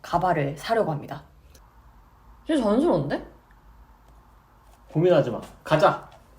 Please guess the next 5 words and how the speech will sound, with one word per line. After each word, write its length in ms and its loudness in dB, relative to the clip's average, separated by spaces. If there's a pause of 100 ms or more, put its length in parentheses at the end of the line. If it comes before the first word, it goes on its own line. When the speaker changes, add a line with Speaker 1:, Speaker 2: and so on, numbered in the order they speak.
(1300)
Speaker 2:
Let's 160 2
get 280 2
it. 260 4
Speaker 1:
오키, 360 -4
오키. 640 4